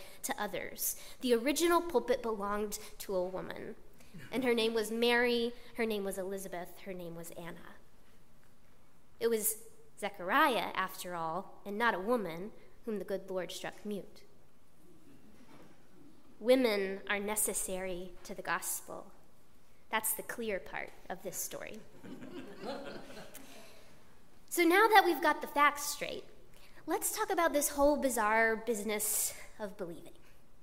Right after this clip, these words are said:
Because in my circles, I don't know about yours, but in my circles,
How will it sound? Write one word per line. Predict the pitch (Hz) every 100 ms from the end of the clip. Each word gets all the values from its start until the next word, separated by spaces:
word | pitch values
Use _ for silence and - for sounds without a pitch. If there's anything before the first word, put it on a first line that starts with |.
| - - - - - -
Because | 294 285 320
in | 339
my | 330 349 480
circles, | - 240 202 214
I |
don't | 269 320
know | 330
about | 302
yours, | 214 196 208
but | -
in | 269 285
my | 339 440
circles, | - 381 339 285 -